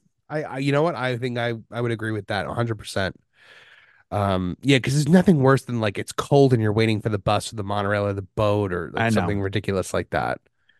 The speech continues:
Speaker 2: Oh, listen, have you ever taken one of the boats when it's really cold? They're the worst.
Speaker 1: Uh, yeah, all the time,
Speaker 2: Dude,
Speaker 1: dude,
Speaker 2: it
Speaker 1: because I,
Speaker 2: is.
Speaker 1: 'cause I refuse to take the monorail.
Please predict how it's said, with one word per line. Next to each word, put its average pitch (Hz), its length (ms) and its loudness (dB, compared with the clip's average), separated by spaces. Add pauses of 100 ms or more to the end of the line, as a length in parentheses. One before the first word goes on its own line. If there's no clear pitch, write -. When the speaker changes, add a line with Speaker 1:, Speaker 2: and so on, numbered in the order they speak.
(400)
Speaker 2:
Oh, 156 120 6
listen, 156 300 2
have 120 120 0
you 185 60 8
ever 196 120 4
taken 151 340 2
one 139 80 4
of 123 60 2
the 110 60 -2
boats 98 340 -6
when 104 80 0
it's 87 120 -8
really 95 220 -4
cold? 92 400 -6 (220)
They're 156 180 4
the 147 80 2
worst. - 720 -8 (140)
Speaker 1:
Uh, 175 140 4
yeah, 254 420 8 (120)
all 220 160 8
the 247 60 -10
time, 240 480 4
Speaker 2:
Dude, 196 160 2
Speaker 1:
dude, 240 100 2
Speaker 2:
it 190 140 4
Speaker 1:
because 175 120 4
I, 208 160 8
Speaker 2:
is. - 80 0
Speaker 1:
'cause 180 100 2
I 196 60 4
refuse 190 320 2
to - 60 -14
take 202 140 0
the 196 60 -6
monorail. 180 560 -2